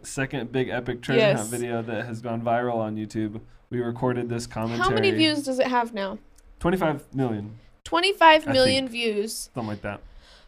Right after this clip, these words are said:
Speaker 2: <sighs>
Speaker 1: So,
Speaker 2: Wow.
Speaker 1: um,
Speaker 2: This is
Speaker 1: basically
Speaker 2: the behind the scenes, all secrets revealed
Speaker 1: Yes.
Speaker 2: video.
Speaker 1: We have never revealed this video or the audio to accompany it to the internet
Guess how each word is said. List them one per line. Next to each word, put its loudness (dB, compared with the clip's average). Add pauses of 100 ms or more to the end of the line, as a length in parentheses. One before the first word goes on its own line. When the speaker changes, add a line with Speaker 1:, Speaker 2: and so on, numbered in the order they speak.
(120)
Speaker 2:
<sighs> -2
Speaker 1:
So, 6
Speaker 2:
Wow. 6 (180)
Speaker 1:
um, 4 (380)
Speaker 2:
This 4
is 8
Speaker 1:
basically 8
Speaker 2:
the 8 (300)
behind 4
the 8
scenes, -2
all 12
secrets -2
revealed 4
Speaker 1:
Yes. 2
Speaker 2:
video. 4
Speaker 1:
We 8
have 8
never 4
revealed 0
this 0
video 0 (340)
or 6
the 4
audio 4
to -4
accompany -4
it -6
to 0
the 2
internet -4